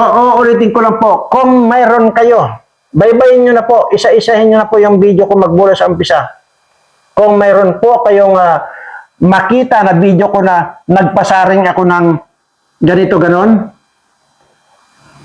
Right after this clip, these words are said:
magbibigay po ako ng limang milyon kung sino po ang makakapagbigay ng video na either tumanggap ako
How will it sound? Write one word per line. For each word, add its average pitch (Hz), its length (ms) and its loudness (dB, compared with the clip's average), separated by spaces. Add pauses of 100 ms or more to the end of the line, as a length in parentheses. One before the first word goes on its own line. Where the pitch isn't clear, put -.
(840)
magbibigay 208 680 2
po 214 80 2
ako 190 300 0
ng 175 240 0
limang 170 260 0
milyon 156 400 2
kung 160 160 -2
sino 175 320 0
po 170 220 -2
ang 160 160 0
makakapagbigay 156 840 0
ng 147 220 0
video 143 500 0 (540)
na 160 340 -2 (880)
either 151 400 0
tumanggap 165 640 0 (160)
ako 226 140 0